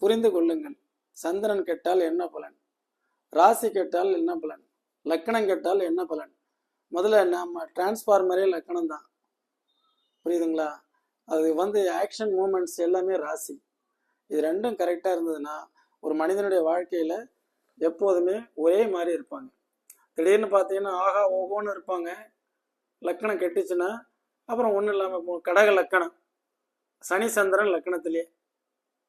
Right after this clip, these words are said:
அட்டமாதிபதி லக்னாதிபதி லக்கணத்தில் ஷார்ட்டா டெவலப் ஆவாங்க. திடீர்னு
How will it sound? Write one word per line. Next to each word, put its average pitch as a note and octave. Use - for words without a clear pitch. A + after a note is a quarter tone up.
அட்டமாதிபதி G3
லக்னாதிபதி F#3
லக்கணத்தில் D#3
ஷார்ட்டா A#3
டெவலப் G#3
ஆவாங்க. E3+
திடீர்னு A3